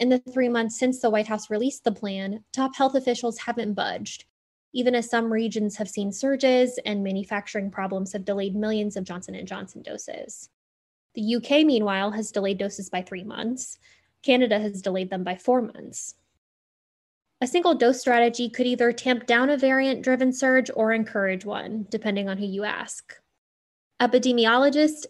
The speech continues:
immunologists, and evolutionary biologists are split. Some argue there is a moral obligation to administer as many first doses as possible, and that the evidence points to durable immunity with one dose.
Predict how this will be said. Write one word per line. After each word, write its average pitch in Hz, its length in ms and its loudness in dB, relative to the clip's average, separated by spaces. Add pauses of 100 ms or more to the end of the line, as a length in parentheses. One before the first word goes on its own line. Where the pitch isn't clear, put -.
(140)
immunologists, 233 760 4
and 214 200 0
evolutionary 214 640 0
biologists 233 720 0
are 214 100 0
split. - 640 -10 (420)
Some 226 300 2
argue 220 260 0
there 214 160 2
is 214 140 0
a 220 40 0
moral 214 300 0
obligation 226 640 -2
to 254 120 2
administer 214 520 0
as 220 160 -4
many 214 180 -2
first 202 280 -6
doses 208 280 -6
as 202 140 -6
possible, 254 720 2 (400)
and 220 100 2
that 220 140 4
the - 120 -2
evidence 226 380 2
points 220 380 -4
to 220 100 -4
durable 202 380 2
immunity 214 480 2
with 190 160 -4
one 185 180 -4
dose. - 500 -6